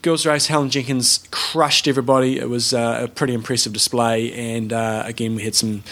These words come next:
some tears on the finish line with some of the Americans sort of coming through to, uh, to take the title, but just good to see sport getting a lot of coverage on the U S A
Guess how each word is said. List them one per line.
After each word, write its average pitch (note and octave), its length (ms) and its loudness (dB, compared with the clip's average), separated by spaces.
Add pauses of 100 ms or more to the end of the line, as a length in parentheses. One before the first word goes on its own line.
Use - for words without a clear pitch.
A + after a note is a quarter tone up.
(120)
some B2 180 -4
tears C3 300 2
on A#2+ 60 0
the A2+ 60 -2
finish A#2 320 0
line A2+ 220 0
with A2 100 -4
some A2+ 180 0
of A2 40 -4
the A2 80 -2
Americans A2+ 440 -2
sort A2 120 0
of G#2+ 60 -6
coming A2+ 260 -4
through A2 380 0
to, A2 360 2
uh, A2 280 0
to - 160 -4
take - 240 -4
the - 80 -20
title, B2 180 2
but B2+ 160 0
just - 380 -2
good F3 160 2
to - 80 0
see C3 400 4 (240)
sport - 480 2
getting B2+ 180 2
a A#2+ 60 2
lot C3+ 160 6
of B2+ 80 -4
coverage A#2+ 400 0
on A#2 100 0
the A#2 80 0
U A#2+ 200 2
S - 140 0
A A2+ 280 2